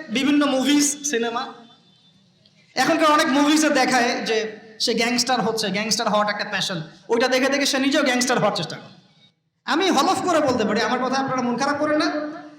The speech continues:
এটা আমার কনফিডেন্স থেকে বলছি, এখন যদি আরেকটা মুক্তিযুদ্ধ হয়, এই জেনারেশন অস্ত্র হাতে নিতে পারবে না। ওই অস্ত্র হাতে নিবে ওই যাদের বয়স চল্লিশ, ওই পঞ্চাশ,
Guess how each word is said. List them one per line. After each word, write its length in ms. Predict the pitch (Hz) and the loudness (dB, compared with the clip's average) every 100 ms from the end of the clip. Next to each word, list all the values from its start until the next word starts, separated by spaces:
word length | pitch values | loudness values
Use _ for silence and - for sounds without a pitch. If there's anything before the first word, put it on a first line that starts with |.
| - | -8
এটা 140 | 240 | -2
আমার 200 | 277 285 | 2 2
কনফিডেন্স 460 | 302 285 285 320 320 | 2 2 4 4 2
থেকে 180 | 285 269 | 2 0
বলছি, 480 | 240 233 311 - - - | 0 0 -2 -4 -14 -6
এখন 280 | 254 262 320 | -2 2 2
যদি 220 | 320 320 | 2 0
আরেকটা 340 | 254 262 - | 0 0 0
মুক্তিযুদ্ধ 460 | 349 349 349 302 320 | 0 0 0 0 2
হয়, 220 | 254 220 208 - - | 2 2 0 -6 -2
এই 120 | 277 | 0
জেনারেশন 380 | 277 285 285 294 | 0 0 0 2
অস্ত্র 220 | 269 277 | 0 2
হাতে 160 | 247 262 | 0 2
নিতে 120 | 254 | 0
পারবে 200 | 226 185 | 0 0
না। 100 | 156 - - - - _ _ - _ _ _ _ _ _ _ _ _ _ _ _ _ 151 175 _ _ _ _ | -4 -10 -18 -20 -20 _ _ -20 _ _ _ _ _ _ _ _ _ _ _ _ _ -20 -20 _ _ _ _
ওই 120 | 247 | 0
অস্ত্র 240 | 269 262 311 | 2 2 2
হাতে 180 | 285 302 | 2 2
নিবে 200 | 311 311 | 2 2
ওই 180 | 349 | 2
যাদের 220 | 330 302 302 | 2 2 2
বয়স 160 | 294 | 2
চল্লিশ, 500 | - 277 269 262 277 - - 262 | 2 0 0 -2 -2 -6 -10 -4
ওই 100 | 269 | -2
পঞ্চাশ, 520 | 269 247 254 240 - | 0 2 0 0 -4